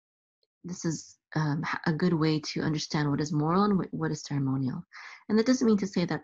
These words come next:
cer-, ceremonial laws are not important. Um, on the contrary,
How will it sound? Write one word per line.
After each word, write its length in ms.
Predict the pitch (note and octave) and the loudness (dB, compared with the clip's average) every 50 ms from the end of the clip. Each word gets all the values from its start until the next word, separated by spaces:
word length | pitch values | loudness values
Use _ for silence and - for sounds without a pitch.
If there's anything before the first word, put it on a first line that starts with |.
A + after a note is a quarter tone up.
| _ | _
cer-, 260 | - - - F#3+ F3 | -10 -4 -2 -2 -2
ceremonial 580 | E3+ - - E3 E3 D#3 D3 D3+ D#3+ E3 D#3+ D3+ | -2 -2 -4 -2 0 0 0 0 0 -2 -2 -2
laws 600 | C#3+ C#3 C#3+ C#3+ C#3+ C#3+ C#3 C#3+ D3 - - - - - | 0 0 0 0 -2 -2 -4 -4 -6 -10 -14 -12 -6 -2
are 440 | C#3 C#3 C#3+ C#3+ C#3 C3+ C#3+ E3+ - _ _ _ _ _ _ _ _ _ _ _ _ _ _ - - _ - | -2 0 0 0 -2 -4 -4 -8 -10 _ _ _ _ _ _ _ _ _ _ _ _ _ _ -20 -12 _ -2
not 160 | E3+ E3 F3 | 0 0 0
important. 500 | E3 F3 - F#3 G3 A3+ - - - - _ _ _ _ _ - - - _ _ _ _ _ - | 0 0 2 2 2 2 2 0 -4 -4 _ _ _ _ _ -20 -20 -20 _ _ _ _ _ -2
Um, 180 | D#3 D#3 D#3+ - | 0 0 2 2
on 220 | D#3 - - - | 0 0 0 -2
the 40 | D3 | -4
contrary, 720 | - - F#3+ A#3 C#4+ C#4+ - G#3 D3+ C#3+ C3 C3 C3+ C3 | 0 4 6 6 6 6 4 2 2 2 2 0 -2 -4